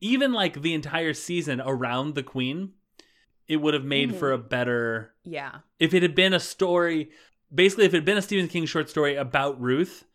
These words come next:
Speaker 1: with all this other stuff happening,
Speaker 3: Uh-huh.
Speaker 1: with maybe a hint that it wasn't all in her head,
Speaker 3: Right.
Speaker 1: it would have been an A from me.
Speaker 3: I, yeah. That's, that, that is what I wanted out of it.
Speaker 1: Yeah.
Speaker 3: I would give A's t-, A's and A pluses to all the performances.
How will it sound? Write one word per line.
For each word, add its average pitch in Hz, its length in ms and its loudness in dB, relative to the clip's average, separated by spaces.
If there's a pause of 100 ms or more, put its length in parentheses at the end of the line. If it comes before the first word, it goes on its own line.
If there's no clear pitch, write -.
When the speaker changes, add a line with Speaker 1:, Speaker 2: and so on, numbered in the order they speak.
(240)
Speaker 1:
with 135 120 -2
all 143 140 2
this 143 180 -4
other 139 240 0
stuff 131 400 -4
happening, 170 600 -4 (200)
Speaker 3:
Uh-huh. 160 400 -12 (460)
Speaker 1:
with 139 240 0
maybe 147 300 2
a 127 100 0
hint 160 520 -2 (180)
that 131 380 2 (280)
it 151 180 -4
wasn't 127 380 0
all 135 180 0
in 127 80 -4
her 127 140 -6
head, 160 400 -2 (380)
Speaker 3:
Right. 135 300 -12
Speaker 1:
it 156 100 -2
would 143 180 0
have 131 120 -2
been 131 300 0 (360)
an 127 160 -4
A 113 140 -4
from 101 260 -14
me. 98 140 -20
Speaker 3:
I, 190 220 -4 (140)
yeah. 151 360 -8 (460)
That's, 214 320 0
that, 220 400 -2
that 233 220 2
is 226 120 -6
what 196 160 -6
I 175 100 -4
wanted 139 300 -8
out 117 140 -6
of 151 80 -14
it. 143 100 -10 (140)
Speaker 1:
Yeah. 110 220 -16
Speaker 3:
I 254 100 2
would 359 180 -2
give 233 240 -4
A's 208 420 -4
t-, - 140 -20 (120)
A's 233 240 -2
and 214 100 -6
A 202 100 -4
pluses 190 420 -6
to - 80 -8
all 170 120 -2
the 160 80 -6
performances. - 720 -14